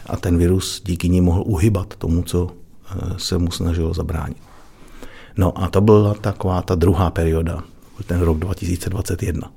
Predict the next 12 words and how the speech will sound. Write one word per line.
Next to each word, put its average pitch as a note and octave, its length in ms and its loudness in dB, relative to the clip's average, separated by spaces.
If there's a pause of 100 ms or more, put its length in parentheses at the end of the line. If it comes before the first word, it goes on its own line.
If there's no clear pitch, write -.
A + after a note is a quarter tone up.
(760)
No G#2 220 4
a F#2+ 200 0 (100)
pak, - 380 -2
eh, G#2 480 4 (320)
pořád F#2 340 4
ještě G#2+ 300 2
tou G2+ 140 4
dobou F#2 460 4
bylo E2+ 300 0 (100)
plno F#2 200 6
lidí, F#2+ 320 4
kteří F#2 440 -4